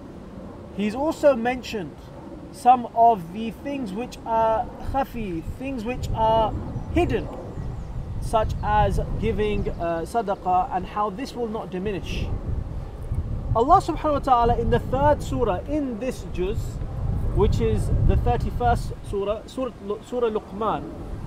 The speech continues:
it's incredible that Allah subhanahu wa ta'ala dedicates a whole surah of the Quran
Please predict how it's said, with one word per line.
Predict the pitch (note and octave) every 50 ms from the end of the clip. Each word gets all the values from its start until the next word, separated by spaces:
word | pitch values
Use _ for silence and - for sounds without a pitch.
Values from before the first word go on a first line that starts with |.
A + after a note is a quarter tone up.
| -
it's | - A3+ -
incredible | C4+ A#3+ G3+ - - - D4 D4+ D4 C#4+ A#3 B3 A3+
that | A3 G#3
Allah | G#3 G#3+ A3 A3+ G#3+
subhanahu | - A3 F#3 - A3 A3
wa |
ta'ala | G#3 - A3+ G#3 G#3 G3+
dedicates | F#3 G#3+ G#3+ F#3+ G#3 G3 - G#3 G#3 -
a | F#3+ F#3 G#3 G#3+
whole | G3+ - - A#3 B3+ C4 C4 C4 C4 B3+
surah | - - - B3 B3+ B3 A#3 A#3+ G#3
of | A3 F3+ E3+
the | G3+
Quran | - - G#3 G3 - - A3+ A#3 A3 G3+ F#3 F3+ F3